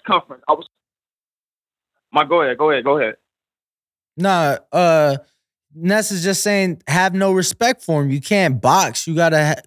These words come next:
Speaker 2: go in there and fight.
Speaker 1: You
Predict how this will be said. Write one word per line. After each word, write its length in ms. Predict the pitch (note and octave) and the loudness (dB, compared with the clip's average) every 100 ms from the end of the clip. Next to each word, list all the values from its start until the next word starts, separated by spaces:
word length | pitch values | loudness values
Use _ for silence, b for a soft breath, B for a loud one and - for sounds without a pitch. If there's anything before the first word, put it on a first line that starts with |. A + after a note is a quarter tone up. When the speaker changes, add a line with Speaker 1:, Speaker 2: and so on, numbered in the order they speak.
| A#2 | -4
Speaker 2:
go 220 | D#3+ E3 | 0 0
in 80 | E3+ | 2
there 160 | C#3+ A2+ | 2 0
and 80 | |
fight. 380 | G#2 F3 G3 F2+ - _ _ _ _ _ _ _ _ _ _ _ _ _ _ _ _ | 0 2 2 0 -8 _ _ _ _ _ _ _ _ _ _ _ _ _ _ _ _
Speaker 1:
You 80 | _ | _